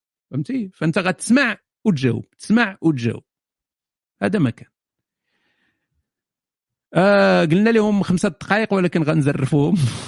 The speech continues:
<laughs> نكملوا. اللي،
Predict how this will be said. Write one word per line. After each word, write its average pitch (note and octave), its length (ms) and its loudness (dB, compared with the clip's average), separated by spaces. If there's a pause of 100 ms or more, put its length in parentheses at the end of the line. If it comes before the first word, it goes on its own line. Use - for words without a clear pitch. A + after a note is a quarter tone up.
<laughs> F3 320 0
نكملوا. D#3 460 0 (1800)
اللي، G3+ 380 -2